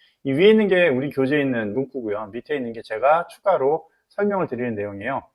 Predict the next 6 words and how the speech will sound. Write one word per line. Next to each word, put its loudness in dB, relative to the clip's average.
비즈니스 4
설정입니다. 2
들어와서 0
사용자에서 0
사람을 0
추가하면, -4